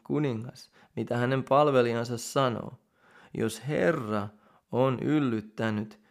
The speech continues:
sinut minua vastaan, niin saakoon hän tuntea ruokauhrin hajua. Mutta jos sen ovat tehneet ihmiset,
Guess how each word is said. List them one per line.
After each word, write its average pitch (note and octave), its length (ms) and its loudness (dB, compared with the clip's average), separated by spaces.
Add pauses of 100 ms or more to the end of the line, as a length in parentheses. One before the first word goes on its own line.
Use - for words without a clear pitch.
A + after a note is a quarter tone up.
sinut B2+ 500 -4
minua A#2+ 440 0
vastaan, B2+ 760 -2 (1120)
niin A2 240 2
saakoon C#3 720 2
hän C3+ 260 0
tuntea A2+ 580 -4 (360)
ruokauhrin B2+ 960 0
hajua. A#2 560 -4 (680)
Mutta A#2+ 380 0
jos D3 540 2 (200)
sen C3 300 0
ovat C3 340 2
tehneet C3 600 0
ihmiset, - 880 -6